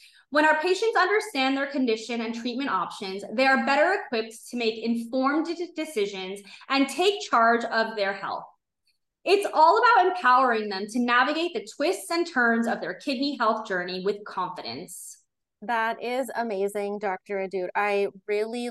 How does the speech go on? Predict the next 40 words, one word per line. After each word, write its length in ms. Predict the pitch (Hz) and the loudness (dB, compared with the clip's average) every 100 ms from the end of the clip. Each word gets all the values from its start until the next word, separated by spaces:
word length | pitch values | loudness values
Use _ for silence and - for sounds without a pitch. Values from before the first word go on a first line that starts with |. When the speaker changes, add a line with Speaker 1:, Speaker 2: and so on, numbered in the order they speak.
| 220 208 | -8 -4
Speaker 2:
love 420 | 196 196 190 196 _ _ | -2 0 -2 -4 _ _
your 320 | - 190 190 - - | -8 -2 -2 -4 -6
comment 440 | 190 190 180 190 - | -4 -4 -6 -6 -6
about 320 | 185 175 175 | -2 -2 -2
empowering 800 | - 190 _ 190 175 185 202 214 220 | -6 -12 _ -4 -4 -2 -4 -4 -4
your 200 | 196 - - | -4 -6 -12
patients. 600 | 170 - 233 269 277 - | -12 -10 -8 -6 -8 -8
I 120 | - | -6
agree 520 | 180 190 190 190 202 214 | -4 -4 -4 -2 -2 -2
that 240 | 196 180 - 190 | -4 -6 -6 -4
that 180 | 190 | -2
is 180 | 202 202 | -2 -6
so 560 | - - - 196 202 190 | -10 -10 -2 0 2 0
important 760 | 185 190 - 185 - 175 175 - - | -4 -10 -8 -6 -6 -8 -10 -14 -14
and 160 | 180 | -14
critical. 680 | - 180 175 - 233 254 285 - _ _ _ - | -10 -8 -8 -6 -4 -2 -4 -8 _ _ _ -6
And 160 | 220 214 | -2 0
I 80 | 220 | 0
really 320 | 220 233 247 | 0 -2 -4
commend 460 | 254 233 208 208 202 | -6 -4 -4 -4 -2
you 340 | 208 196 190 185 | 0 2 0 -2
on 120 | 190 - | -6 -4
all 220 | 190 190 | -2 -2
of 100 | 190 | -4
the 80 | 196 - - | -8 -10 -10
time 380 | 196 190 190 185 | -6 -4 -6 -6
that 160 | 175 175 | -6 -6
you 120 | 185 | -10
spend 400 | - 233 254 277 | -6 -2 -2 -2
with 140 | 247 - | -6 -4
your 140 | 196 | -6
patients 760 | 208 180 - 180 175 180 - - - | -4 -6 -6 -10 -10 -12 -16 -18 -6
to 440 | 202 185 185 180 - | -2 -2 -2 -4 -6
make 380 | 202 208 220 - | -4 -2 -4 -6
sure 260 | 226 214 | -4 -2
that 140 | 202 190 | -2 -2
they 120 | 196 185 | -2 -2
are 160 | 180 | -2
well 240 | 180 175 185 | -2 -4 -4
taken 360 | 190 - 185 | -6 -8 -14